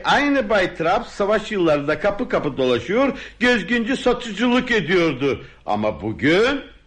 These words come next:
tabii devran değişmiştir. Şimdi sağlam bir işi ve bankada parası var. Gözü yukarılardaydı. Ve dostumuz ne etti etti, zirveye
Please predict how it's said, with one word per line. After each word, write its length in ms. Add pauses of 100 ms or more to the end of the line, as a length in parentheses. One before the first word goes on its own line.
(120)
tabii 720
devran 540
değişmiştir. 920 (260)
Şimdi 400
sağlam 680
bir 120
işi 540 (280)
ve 280
bankada 640
parası 460
var. 360 (220)
Gözü 300
yukarılardaydı. 1080 (380)
Ve 480
dostumuz 640
ne 300
etti 320
etti, 800
zirveye 600